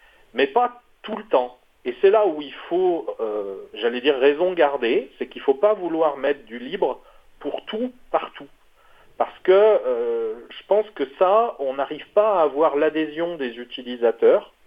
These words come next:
Et si vous n'arrivez pas à faire adhérer les utilisateurs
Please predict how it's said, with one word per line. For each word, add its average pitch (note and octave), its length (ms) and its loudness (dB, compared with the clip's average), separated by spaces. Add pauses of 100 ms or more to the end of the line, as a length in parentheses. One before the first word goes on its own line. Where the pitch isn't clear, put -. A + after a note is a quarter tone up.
(680)
Et - 160 -12
si A3 100 -2
vous G#3 160 -4
n'arrivez E3+ 460 2
pas E3+ 480 4 (240)
à - 120 -8 (100)
faire C#3 180 4
adhérer D3+ 520 2
les A2+ 160 -8
utilisateurs C3 1120 2